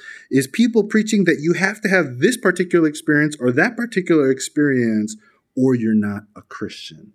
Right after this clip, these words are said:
or you're not legit. Your faith is not legit. Look at what it says in verse twenty. It says, which says that Christ, in Christ,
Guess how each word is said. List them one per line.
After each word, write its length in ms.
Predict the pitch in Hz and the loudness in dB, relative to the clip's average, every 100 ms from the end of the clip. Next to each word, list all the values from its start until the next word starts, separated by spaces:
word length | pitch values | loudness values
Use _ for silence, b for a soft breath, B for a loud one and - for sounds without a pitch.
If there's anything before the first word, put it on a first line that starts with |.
| - | -8
or 240 | 107 120 | -2 2
you're 180 | 113 107 | 2 2
not 280 | 104 107 104 - | 0 -2 -4 -10
legit. 500 | 98 101 101 107 95 107 | -14 -12 -4 -2 -2 -4
Your 160 | 110 | -4
faith 480 | 107 - 139 107 - - B B B B | -4 -4 -2 -2 -4 -18 B B B B
is 280 | 107 107 101 | -2 -2 -2
not 300 | 95 90 92 _ _ _ - | -6 -8 -10 _ _ _ -8
legit. 400 | 107 104 107 95 | -6 -4 -4 -2
Look 140 | 151 220 | 0 2
at 60 | |
what 100 | 202 | 2
it 60 | 185 | 4
says 200 | 196 170 | 2 2
in 180 | 139 131 | 2 2
verse 220 | 156 156 | 2 0
twenty. 280 | 185 160 120 | 0 2 2
It 80 | |
says, 180 | 139 120 | 2 2
which 160 | 135 - | 2 2
says 160 | 180 | 2
that 160 | 151 151 | 2 0
Christ, 460 | - 190 196 160 - | 0 2 4 2 2
in 520 | 180 208 - 175 262 - | 2 4 2 4 4 4
Christ, 500 | - 120 127 - | 2 4 2 -2